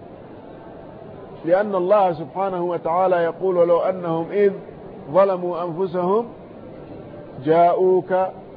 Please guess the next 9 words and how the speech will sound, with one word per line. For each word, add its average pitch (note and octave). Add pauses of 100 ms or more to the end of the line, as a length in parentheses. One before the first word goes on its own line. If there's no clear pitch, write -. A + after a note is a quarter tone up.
(680)
فاستغفروا F3
الله F3+ (840)
واستغفر F3
لهم F3+
الرسول F#3+ (880)
لوجدوا D#3+
الله E3+
توابا D3
رحيما". F3+